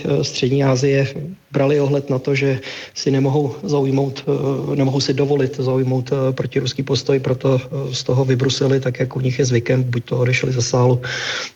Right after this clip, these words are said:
jako bylo v případě Turkmenistánu, nebo, nebo se oficiálně zdrželi, což je pozice mimo jiné i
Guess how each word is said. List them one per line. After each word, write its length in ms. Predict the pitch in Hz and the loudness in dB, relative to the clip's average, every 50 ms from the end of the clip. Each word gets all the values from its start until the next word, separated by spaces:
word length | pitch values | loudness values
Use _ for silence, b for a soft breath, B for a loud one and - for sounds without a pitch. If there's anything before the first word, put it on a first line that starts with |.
| - | -6
jako 200 | - 123 - - | -6 -4 -2 -2
bylo 140 | 123 131 139 | -2 0 -2
v 60 | 120 | -2
případě 340 | - - 131 120 127 127 123 | -2 -2 -2 2 2 2 2
Turkmenistánu, 720 | 123 127 127 - - 139 135 131 - - 135 123 123 127 123 | 2 0 -4 -4 -2 0 0 0 2 2 2 2 4 4 2
nebo, 320 | 120 113 127 127 123 117 - | 2 2 2 2 0 0 -2
nebo 200 | - 147 123 123 | -4 -4 -2 -2
se 120 | - - 131 | 0 0 -2
oficiálně 480 | 117 - 123 - - 131 123 131 127 | -2 -2 -4 -2 0 2 2 2 2
zdrželi, 380 | 123 120 120 113 131 127 127 123 | 2 2 0 2 2 2 2 0
což 220 | - 123 113 - | 0 -2 -2 -2
je 60 | - | -2
pozice 480 | 123 - 120 113 123 120 - 131 120 110 - | -2 -2 0 0 0 0 0 0 0 0 0
mimo 240 | 139 127 117 120 123 | 0 0 0 2 2
jiné 240 | 120 120 120 127 - | 2 2 2 2 2
i 240 | 123 117 110 - | 2 0 0 -2